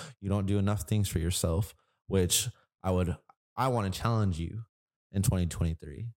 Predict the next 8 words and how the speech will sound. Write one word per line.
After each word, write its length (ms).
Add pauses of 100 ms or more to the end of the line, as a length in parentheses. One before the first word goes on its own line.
(500)
to 60
be 100
more 160
cognitive 920
of 160
what 300
you 340
want 680